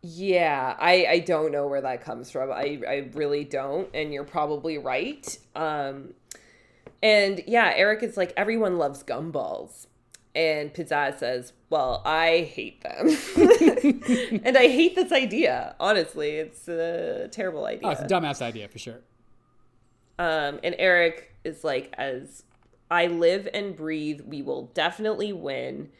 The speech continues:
Speaker 1: Um, and Pizzazz threatens him by saying, "If we don't, you gotta hit the road and look for a new job." Which we all know is not true.
Speaker 2: Yeah,
Speaker 1: She's
Speaker 2: but
Speaker 1: been
Speaker 2: I,
Speaker 1: saying
Speaker 2: I
Speaker 1: that for
Speaker 2: still,
Speaker 1: how
Speaker 2: I
Speaker 1: long
Speaker 2: still
Speaker 1: now?
Speaker 2: like the threat, though. I just, I, I like how she pulls it out. It's like,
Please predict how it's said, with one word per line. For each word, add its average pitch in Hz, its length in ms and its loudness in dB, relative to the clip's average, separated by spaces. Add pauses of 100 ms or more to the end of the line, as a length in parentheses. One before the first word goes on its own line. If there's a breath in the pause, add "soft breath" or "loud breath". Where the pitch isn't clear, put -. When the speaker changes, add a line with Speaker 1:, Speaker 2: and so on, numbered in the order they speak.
(440 soft breath)
Speaker 1:
Um, 147 360 0
and 160 140 -4
Pizzazz 151 720 0
threatens 147 520 -6
him 165 260 -6
by 170 220 -4
saying, 135 680 -8
"If - 160 -8
we 143 140 -8
don't, 170 440 -2
you 160 80 -10
gotta 139 460 -2
hit 139 220 -10
the 147 80 -6
road 135 320 -6
and 139 120 -8
look - 140 -12
for 143 140 -10
a 139 40 -8
new - 180 -10
job." - 420 -8 (260)
Which 233 380 0
we 240 180 -6
all 214 320 0
know 175 320 2
is 147 180 -4
not 160 280 -6
true. 151 560 -10 (800 soft breath)
Speaker 2:
Yeah, 330 180 6
Speaker 1:
She's 294 60 8
Speaker 2:
but 269 60 6
Speaker 1:
been 349 120 6
Speaker 2:
I, 349 80 0
Speaker 1:
saying - 140 2
Speaker 2:
I 392 60 8
Speaker 1:
that 403 60 8
for 392 40 2
Speaker 2:
still, - 240 6
Speaker 1:
how - 100 2
Speaker 2:
I 320 140 6
Speaker 1:
long 381 100 8
Speaker 2:
still 381 160 6
Speaker 1:
now? - 140 4
Speaker 2:
like 202 240 4
the 180 120 -2
threat, 139 420 -8
though. 120 140 -10
I 165 100 0
just, 220 160 -2
I, 254 320 2
I - 20 4
like 269 180 4
how 262 140 6
she 233 140 2
pulls 180 340 -2
it 156 80 -4
out. 123 300 -6
It's 185 200 -4
like, 196 380 0